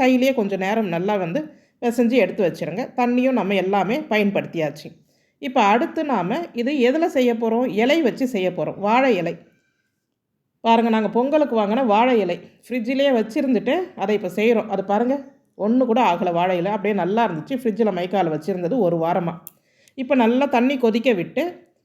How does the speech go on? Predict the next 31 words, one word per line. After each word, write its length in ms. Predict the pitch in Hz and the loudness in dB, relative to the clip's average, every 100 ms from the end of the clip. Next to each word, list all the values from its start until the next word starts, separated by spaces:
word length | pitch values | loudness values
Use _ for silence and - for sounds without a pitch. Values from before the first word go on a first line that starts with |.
| _ | _
அதுல 280 | 226 240 277 349 | -2 2 4 2
ஒரு 80 | 214 | 2
கொஞ்சமா 380 | 247 233 226 254 | 0 0 0 0
கல் 240 | 240 247 | 2 2
உப்பு 160 | 277 196 | 2 -2
போட்டுட்டு, 380 | 170 165 175 330 339 | -4 -6 -6 -4 -4
இந்த 100 | 226 | -2
வாழை 260 | 196 233 285 | 0 2 2
இலை 140 | 262 185 | 0 0
ஏற்கனவே 440 | 196 240 240 220 302 | 0 0 -2 -2 -2
அலசிட்டு 520 | 190 214 269 285 240 330 330 | 0 0 0 -4 -4 -4 -4
கட் 220 | 214 202 | -6 -4
பண்ணி 260 | 269 254 277 247 | -2 0 2 2
ஈரம் 200 | 262 247 | 2 2
இல்லாம 240 | 202 185 185 | 2 0 -2
தான் 120 | 302 | -2
நான் 180 | 247 302 302 | 0 -2 -4
ரெஃப்ரிஜிரேட் 520 | 220 220 262 220 185 175 | -4 -2 -2 0 -2 -2
பண்ணி 160 | 175 175 | -4 -4
வச்சிருந்தேன். 440 | 160 160 156 165 - _ _ _ _ _ | -4 -6 -6 -12 -16 _ _ _ _ _
இப்ப 300 | 302 311 349 | -8 0 2
இதை 120 | 262 | 4
வந்து 200 | 202 226 | 2 0
இந்த 100 | 285 226 | 0 -2
சுடு 180 | 294 302 | -2 0
தண்ணியில 300 | 254 180 226 247 | 0 0 0 0
போட்டு 180 | 262 226 | 2 0
எடுத்துடுறேன். 400 | 170 160 156 151 - 202 | -2 -6 -10 -12 -4 0
ஏன்னா, 320 | 254 262 175 233 254 | 2 2 0 -4 0
வாழை 240 | 226 277 294 | 2 2 2
இலை 160 | 254 247 | 2 2